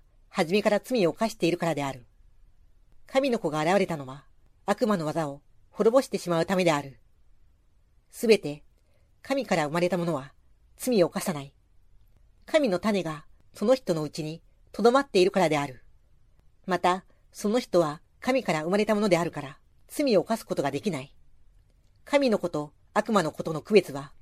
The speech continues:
これによって明らかである。すなわち、すべて義を行わない者は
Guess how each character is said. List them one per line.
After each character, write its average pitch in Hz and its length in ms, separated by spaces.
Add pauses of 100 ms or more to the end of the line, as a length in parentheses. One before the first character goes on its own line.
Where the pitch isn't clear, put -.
(420)
こ - 120
れ 202 100
に 214 100
よ 196 80
っ - 40
て 196 300 (200)
明 254 180
ら 254 80
か 185 100
で 151 120
あ 143 80
る。 120 160 (1000)
す - 120
な 220 100
わ 208 100
ち、 156 280 (520)
す - 180
べ 226 100
て 156 260 (360)
義 254 140
を 190 100
行 175 120
わ 185 180
な 180 100
い 175 40
者 175 200
は 139 180